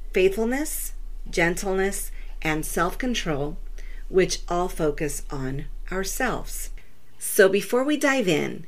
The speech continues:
it's important to point out that depending on which version of the Bible you're reading, you're either going to see the word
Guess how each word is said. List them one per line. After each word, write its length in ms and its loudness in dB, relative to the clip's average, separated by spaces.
it's 200 6
important 560 0
to 100 0
point 320 0
out 380 0
that 160 2
depending 760 0
on 220 0
which 300 0
version 560 0
of 180 2
the 60 6
Bible 400 2
you're 200 6
reading, 500 -2
you're 240 4
either 260 4
going 240 0
to 140 -6
see 220 -4
the 120 0
word 420 2